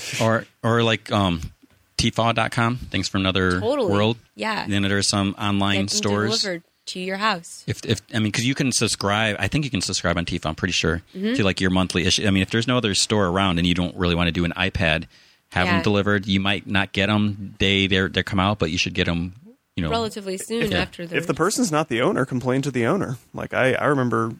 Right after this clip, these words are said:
Speaker 3: as a little, little kid, there was a <clears throat> local comic book store that I would go to to buy, like,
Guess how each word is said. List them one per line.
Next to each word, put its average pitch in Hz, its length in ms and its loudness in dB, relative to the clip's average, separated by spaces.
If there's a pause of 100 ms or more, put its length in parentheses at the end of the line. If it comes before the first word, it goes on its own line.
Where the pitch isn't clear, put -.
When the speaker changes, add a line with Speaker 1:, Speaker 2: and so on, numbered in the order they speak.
(160)
Speaker 3:
as 110 100 -12
a 107 60 -6
little, 113 200 0
little 113 200 4
kid, 123 320 -2
there 107 100 0
was 107 140 -2
a 110 180 -2 (220)
<clears throat> - 340 -4
local 117 240 0
comic 117 260 0
book 110 120 -4
store 110 180 0
that 107 100 0
I 107 60 2
would 104 140 -2
go 107 160 2
to 104 260 -4
to - 160 -10
buy, 104 320 -4 (160)
like, 85 140 -6